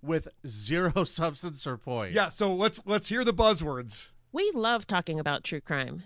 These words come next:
Speaker 3: but we also use these true crime stories as an opportunity to talk about race relations, systemic racism, policing, history, and culture.
Speaker 2: How fun!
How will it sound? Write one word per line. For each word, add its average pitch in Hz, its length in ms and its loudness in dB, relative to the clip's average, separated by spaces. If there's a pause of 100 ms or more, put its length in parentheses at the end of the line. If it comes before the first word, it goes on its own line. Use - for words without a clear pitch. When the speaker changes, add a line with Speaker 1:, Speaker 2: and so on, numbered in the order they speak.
Speaker 3:
but 233 160 0
we 294 140 0
also 330 260 2
use 240 340 -2
these 202 220 0
true 220 180 -4
crime 190 240 0
stories 202 520 0
as 175 160 2
an 165 180 0
opportunity 190 760 -2
to 202 100 0
talk 185 220 0
about 170 240 0
race 165 260 -2
relations, 196 680 0
systemic 175 520 0
racism, 185 760 0
policing, 240 640 0
history, 302 560 -6
and 208 300 2
culture. 160 440 -4 (200)
Speaker 2:
How 320 160 6
fun! 330 640 8